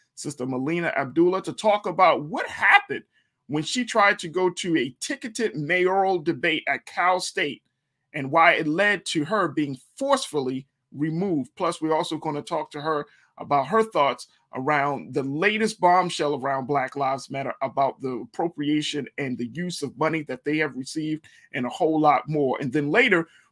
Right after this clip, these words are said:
we check in with mental health advocate and race scholar, Brother Richard Rowe,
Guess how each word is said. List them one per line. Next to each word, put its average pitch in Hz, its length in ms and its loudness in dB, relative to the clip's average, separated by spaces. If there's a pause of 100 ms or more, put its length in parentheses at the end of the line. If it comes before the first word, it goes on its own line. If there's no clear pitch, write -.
we 135 80 -2
check 170 300 4
in 160 240 2
with 139 200 -2
mental 160 260 -2
health 156 240 2
advocate 160 640 0
and 131 160 -2
race 165 220 2
scholar, 160 360 4
Brother 123 280 -2 (100)
Richard 196 340 0
Rowe, 202 320 4